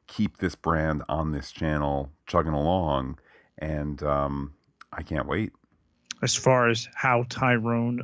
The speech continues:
Speaker 2: absorbed Connors, that goes back to the, the comic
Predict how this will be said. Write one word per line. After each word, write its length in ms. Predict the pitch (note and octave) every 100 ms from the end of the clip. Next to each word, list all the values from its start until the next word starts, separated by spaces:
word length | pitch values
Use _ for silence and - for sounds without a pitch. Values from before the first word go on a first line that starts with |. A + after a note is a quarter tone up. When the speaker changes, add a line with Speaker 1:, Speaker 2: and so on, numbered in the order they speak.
| B2+
Speaker 2:
absorbed 600 | B2 - A#2+ A#2 A2 -
Connors, 580 | - A#2+ A#2+ C3+ C#3+ -
that 180 | A#2
goes 260 | A2+ A#2 A2
back 440 | - A2 G#2+ - -
to 460 | - A2 A2+ A2 - - - - - -
the, 360 | B2+ A#2 A2 -
the 120 | B2
comic 680 | - - C3 B2 A#2 -